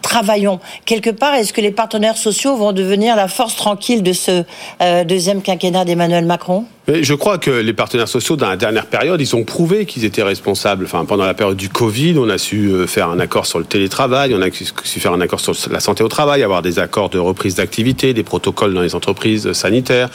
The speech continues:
Speaker 2: On a su, euh, tra-, on vient de signer un accord à sept sur le paritarisme,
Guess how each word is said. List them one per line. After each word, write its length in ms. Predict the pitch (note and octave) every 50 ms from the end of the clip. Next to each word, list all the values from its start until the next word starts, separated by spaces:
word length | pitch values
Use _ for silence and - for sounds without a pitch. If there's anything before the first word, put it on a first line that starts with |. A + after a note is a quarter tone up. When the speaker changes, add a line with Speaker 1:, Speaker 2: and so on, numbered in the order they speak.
| - - - - - - -
Speaker 2:
On 100 | F#2+ F#2+
a 140 | A2+ G#2+
su, 320 | G#2 - - - A#2 A2+ A2
euh, 60 | G#2
tra-, 220 | - - A2 - - - - - A2
on 120 | A#2 G#2
vient 160 | F#2+ A2 A#2+
de 40 | B2
signer 300 | A#2 - - B2 B2+ B2+
un 100 | B2+ B2
accord 240 | A#2+ A2+ - C3 A#2+
à 80 | B2+ B2+
sept 300 | - - F3+ F3 - -
sur 100 | - G#2
le 80 | G2
paritarisme, 760 | F#2+ - A#2+ B2+ C3 - D3+ D3+ D#3+ E3 D#3 - G#2+ F#2+ F2+